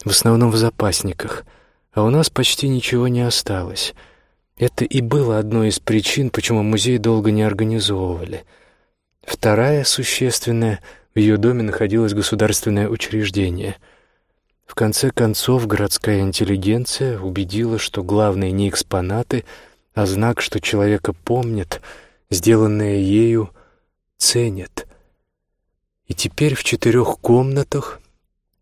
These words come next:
залах, несколько рисунков Марии Григорьевны и два этюда маслом. А остальные копии, фотографии, писем, предметы старины,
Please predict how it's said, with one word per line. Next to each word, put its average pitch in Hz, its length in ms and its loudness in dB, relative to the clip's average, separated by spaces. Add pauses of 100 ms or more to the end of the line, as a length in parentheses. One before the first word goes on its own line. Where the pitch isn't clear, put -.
(320)
залах, 104 760 -2 (560)
несколько - 420 0
рисунков 98 560 0
Марии 101 260 2
Григорьевны 107 600 2 (400)
и 113 80 2
два 104 260 4
этюда 113 460 -2
маслом. 104 640 -4 (720)
А 104 120 2
остальные 139 600 0
копии, 113 640 0
фотографии, 117 1000 -2 (140)
писем, 123 540 -2
предметы 107 640 0
старины, 107 640 0